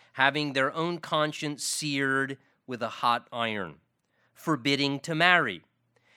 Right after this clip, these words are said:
and commanding to abstain from foods which God created to be received with thanksgiving by those who believe and know the truth. For every creature of God is good,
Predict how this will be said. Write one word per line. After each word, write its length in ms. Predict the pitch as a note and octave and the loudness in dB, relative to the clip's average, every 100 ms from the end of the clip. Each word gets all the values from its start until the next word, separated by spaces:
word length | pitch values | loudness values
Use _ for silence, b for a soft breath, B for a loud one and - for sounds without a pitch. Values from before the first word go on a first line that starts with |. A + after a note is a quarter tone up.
| b | b
and 220 | C#3+ C#3+ | -4 -4
commanding 800 | D#3 D3 E3 G3 G3+ D3 D3 D3+ | -2 2 4 4 4 0 -4 -4
to 160 | D#3 | -6
abstain 600 | C#3+ B2+ D#3+ E3 E3 D3 | -6 -4 0 2 2 -2
from 220 | C#3+ C#3 C3 | -4 -8 -8
foods 580 | - G3+ D#3+ B2 C#3 | -6 -6 -4 -4 -6
which 280 | A#2+ C#3+ A2 | -6 -10 0
God 400 | C#3 F3 B3 A3+ | 4 6 4 0
created 500 | - C3+ A2+ A2+ C#3+ | -6 -6 -4 -4 -8
to 100 | D3+ | -8
be 120 | C3+ | -10
received 500 | C3+ B2+ D3 C#3+ C#3+ | -8 -8 -4 -4 -4
with 140 | C3+ - | -6 -6
thanksgiving 840 | C#3+ C3 - B2+ D#3+ A2+ F#2 G2 b b b - | -4 -4 -8 -4 -2 -2 -6 -10 b b b -4
by 120 | A#2 | -2
those 400 | B2+ C#3 D3 D3 | -2 -2 -2 -4
who 60 | |
believe 560 | D3+ D3+ A#2+ A#2 A2+ A2 | -6 -4 -4 -4 -6 -6
and 140 | A2 | -8
know 120 | F#2+ F#2+ | -8 -12
the 100 | - | -14
truth. 520 | - D3+ G#2 - _ _ _ b b b b - | -4 -4 -4 -8 _ _ _ b b b b -4
For 120 | D3+ | 4
every 340 | D3+ F#3 B3 | 6 6 4
creature 440 | F3+ D#3 C#3+ - D3 | -2 -2 -2 -2 -4
of 140 | A#2 | -2
God 280 | G#2+ G#2+ A2 | 0 2 2
is 120 | A2 | -2
good, 380 | A2 E3+ D#3 | -2 2 2